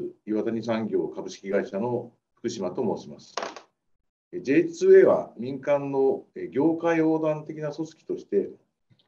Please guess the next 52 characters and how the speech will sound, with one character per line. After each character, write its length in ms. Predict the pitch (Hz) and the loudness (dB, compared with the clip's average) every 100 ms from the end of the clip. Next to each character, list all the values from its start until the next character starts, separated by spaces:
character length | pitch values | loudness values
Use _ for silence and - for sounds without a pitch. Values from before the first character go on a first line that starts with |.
| _ - | _ -16
サ 80 | - | -2
プ 80 | |
ラ 120 | 143 143 | 4 4
イ 40 | |
チ 120 | 139 | 4
ェ 60 | 139 | -2
ー 20 | |
ン 100 | 98 | -2
全 240 | 101 107 | -4 -6
体 280 | 104 113 107 | -4 -2 0
を 100 | 113 | 0
俯 100 | 113 | -2
瞰 220 | - 101 | -4 -2
し、 400 | 101 - 131 - - _ _ _ _ - | -4 -4 -4 -4 -10 _ _ _ _ -12
社 120 | 107 | -6
会 260 | 143 156 160 | 0 0 0
実 240 | 160 - | -6 -2
装 160 | 170 160 | 0 2
プ 140 | 165 | 2
ロ 60 | 160 | 0
ジ 80 | |
ェ 40 | 143 | 0
ク 80 | - | -2
ト 80 | |
の 100 | 107 | -4
推 200 | - 160 | -2 -2
進 260 | 160 165 160 | -2 -2 0
を 80 | 156 | -2
通 280 | - 151 139 | -2 -6 -2
じ、 280 | 165 151 - _ _ _ _ | 0 0 -4 _ _ _ _
早 220 | - 208 | 2 2
期 100 | 190 | 2
に、 240 | 202 - - - | -4 -8 -10 -14
え 220 | 165 80 | -12 -12
ー、 20 | |
水 200 | - 123 | -8 -6
素 100 | 117 | -4
社 140 | 127 127 | -4 0
会 180 | 117 | 2
を 80 | 90 | 2
構 240 | 80 104 110 | -2 -6 -8
築 160 | 113 | -8
す 100 | - | -10
る 80 | 110 | -8
こ 100 | 131 | -4
と 120 | 156 | 0
を 80 | 123 | 0
目 180 | 92 - | 0 -6
的 160 | 107 | -12
と 120 | - 110 | -8 -10
し 100 | - | -4
て、 240 | 151 127 | -2 -2